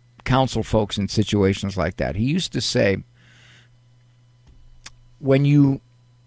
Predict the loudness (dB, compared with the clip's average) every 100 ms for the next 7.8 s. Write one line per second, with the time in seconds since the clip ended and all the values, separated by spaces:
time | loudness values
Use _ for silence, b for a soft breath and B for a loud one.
0 | _ 0 2 2 2 2 2 0 0 -6
1 | -10 -14 _ _ _ _ _ _ _ _
2 | _ _ -14 -4 -2 -2 -2 0 0 -4
3 | -6 -4 -2 -4 -6 -4 -4 -4 -8 -12
4 | -14 -20 _ _ _ b b b b b
5 | b b b b b _ _ _ _ _
6 | _ _ -4 2 0 2 -2 2 2 2
7 | 0 -2 0 0 -4 -6 -12